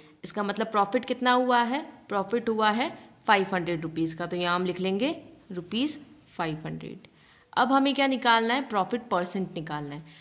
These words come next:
प्रॉफिट परसेंट का फॉर्मूला भी आपको पता है, लर्न किया है ना आपने। प्रॉफिट परसेंट का जो फॉर्मूला होता है, वो होता है profit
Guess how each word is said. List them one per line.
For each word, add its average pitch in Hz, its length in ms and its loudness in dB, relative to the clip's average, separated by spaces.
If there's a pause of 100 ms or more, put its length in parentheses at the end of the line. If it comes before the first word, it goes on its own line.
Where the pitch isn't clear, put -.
(120)
प्रॉफिट 220 340 0
परसेंट 254 340 2
का 262 100 0
फॉर्मूला 233 400 0
भी 233 120 0
आपको 240 260 0
पता 233 260 -2
है, 240 180 -4 (1160)
लर्न 202 260 -2
किया 220 240 -2
है 226 80 0
ना 254 120 -2
आपने। 277 280 -4 (440)
प्रॉफिट 214 340 -2
परसेंट 247 380 2
का 254 140 0
जो 262 120 2
फॉर्मूला 202 420 0
होता 185 340 0
है, 202 260 -4 (380)
वो 214 180 0
होता 202 340 0
है 208 240 -2 (480)
profit 254 720 0